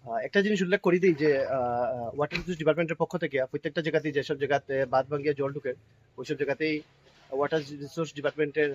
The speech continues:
হয় টিম, নাইলে কোনো অফিসার বা কন্ট্রাক্টর এখানে আসেন। আমরা নদীর পাড়ের এখানে যে আপডেট আমি একটু আগে দিছিলাম, এখানেও ওয়াটার রিসোর্স ডিপার্টমেন্টের মানুষ, তারপরে, আহ, যারা ওই যে বান যারা দেয়, আহ, বালুর বস্তা দিয়ে, তারা ওইখানে প্রেজেন্ট আছে। তবুও দেখুন, আহ, যেহেতু ফ্লাড সিচুয়েশন হয়ে গেছে, পাহাড়ে এখনও বৃষ্টি দেয়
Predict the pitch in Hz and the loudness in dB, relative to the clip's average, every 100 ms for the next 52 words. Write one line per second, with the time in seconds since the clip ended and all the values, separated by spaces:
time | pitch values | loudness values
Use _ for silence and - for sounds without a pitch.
0 | 139 151 - 160 160 151 135 143 139 - | 0 -2 0 -2 -2 -2 0 0 0 -2
1 | 143 139 127 135 156 165 147 131 135 143 | -4 -4 -6 -8 -6 0 0 4 6 6
2 | - 135 127 139 143 139 143 139 131 135 | 2 -8 -8 -4 -4 -4 -2 -2 -4 -4
3 | 139 - _ _ _ 131 123 135 131 147 | -6 -6 _ _ _ -6 0 0 0 0
4 | 165 165 165 175 160 160 139 151 151 151 | 0 0 0 0 4 4 4 0 2 0
5 | - 185 165 135 151 185 139 156 156 160 | 0 -2 -2 -2 -4 -4 -2 2 2 0
6 | - _ _ _ 135 151 147 - 143 139 | -4 _ _ _ -2 -2 -4 -8 -2 0
7 | 143 147 151 139 139 135 135 127 135 135 | 0 0 -2 0 -2 0 -2 0 0 0
8 | 120 123 131 135 139 135 131 131 147 165 | 0 -4 0 2 2 2 2 4 4 4
9 | 160 151 139 165 - 127 120 123 139 143 | 4 4 2 -2 -4 -6 -2 -2 -2 -4
10 | 180 180 131 135 131 127 120 127 113 - | -4 0 2 2 0 -6 -4 -6 -8 -12
11 | - _ _ - _ 147 156 185 170 185 | -20 _ _ -20 _ -2 2 2 4 2
12 | 175 - 143 139 131 143 156 165 147 147 | 0 0 2 2 2 0 0 2 0 0
13 | 151 160 160 151 160 156 147 139 131 135 | -4 -2 0 2 2 0 0 -4 -2 0
14 | 139 160 165 147 - 127 | 0 0 0 -2 -2 -2